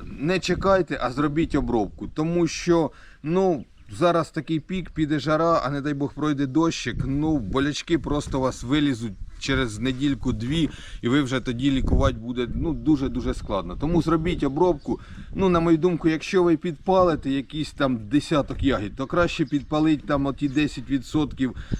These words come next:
цвіту, чим вісімдесят відсотків потім втратите, ну, потім втратите і сто відсотків, коли вас він повністю захворіє. Так що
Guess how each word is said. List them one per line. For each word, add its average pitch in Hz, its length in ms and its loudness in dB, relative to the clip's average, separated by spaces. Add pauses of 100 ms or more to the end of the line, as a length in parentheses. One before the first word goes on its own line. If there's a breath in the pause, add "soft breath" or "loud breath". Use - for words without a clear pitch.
(180)
цвіту, 170 540 -2 (100)
чим 156 400 2 (360)
вісімдесят 151 600 0
відсотків 139 640 -2
потім 131 320 -2
втратите, 131 640 -2
ну, 120 320 -4 (160)
потім 139 260 0
втратите 131 400 -2
і 139 60 0
сто 143 220 2
відсотків, 104 500 -6
коли 110 160 -4
вас 104 220 -4
він 107 80 -4
повністю 104 520 -6
захворіє. 98 560 -6
Так 98 220 -2
що - 200 -2